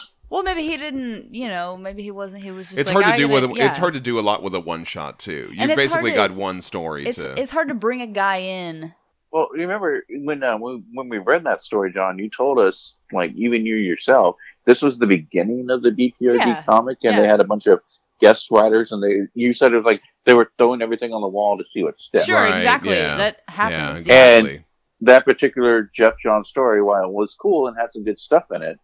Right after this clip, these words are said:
Speaker 3: you know, that's the one with Liz and Roger bonding
Speaker 1: Yeah.
Speaker 3: over the train and all that. The story in and of itself didn't really stick. <laughs>
Speaker 1: Well,
Speaker 2: Right.
Speaker 1: everyone was still
Speaker 3: <laughs>
Speaker 1: trying to figure it out, I think, too.
Speaker 3: Yeah.
Speaker 1: So
Speaker 3: I mean,
Speaker 1: that's
Speaker 3: don't get me wrong.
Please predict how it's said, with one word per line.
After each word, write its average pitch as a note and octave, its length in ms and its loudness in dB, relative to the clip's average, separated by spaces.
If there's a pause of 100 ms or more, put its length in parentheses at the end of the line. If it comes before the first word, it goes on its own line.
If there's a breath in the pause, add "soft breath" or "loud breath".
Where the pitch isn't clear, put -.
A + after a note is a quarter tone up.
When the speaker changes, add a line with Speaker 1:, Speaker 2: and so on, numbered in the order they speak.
(320)
Speaker 3:
you F#2+ 80 -10
know, F#2+ 120 -2
that's G#2 240 2
the A2 140 -8
one G#2 160 -2
with F#2 200 -6
Liz G2 540 4 (280)
and F2 440 -2 (120)
Roger F2+ 600 4 (380)
bonding F2 320 2
Speaker 1:
Yeah. F2+ 40 -6
Speaker 3:
over E2 140 -8
the D#2 80 -8
train F#2+ 460 -8
and D#2+ 120 -6
all D#2 140 0
that. D#2 240 2 (600 loud breath)
The F#2+ 80 -2
story C3+ 280 8
in A2 80 6
and G2+ 120 4
of F2 120 2
itself E2 320 -2
didn't C#2+ 180 -10
really A1+ 140 -14
stick. - 460 -8
<laughs> - 140 0
Speaker 1:
Well, D4+ 120 0
Speaker 2:
Right. D#4+ 120 4
Speaker 1:
everyone D#4+ 360 -4
was G#3+ 120 -6
still - 180 0
Speaker 3:
<laughs> - 40 -2
Speaker 1:
trying A#3 160 -6
to F#3 80 -8
figure G3 540 -10
it D#3 120 -8
out, D#3+ 280 -8
I C#3 100 -16
think, - 440 -20
too. - 120 -2
Speaker 3:
Yeah. C#3 220 8 (140)
Speaker 1:
So - 200 -10
Speaker 3:
I E3 60 8
mean, F#3 140 4
Speaker 1:
that's - 120 -12
Speaker 3:
don't G#3 160 0
get D#3 80 -12
me A#2+ 60 -8
wrong. G2 200 -6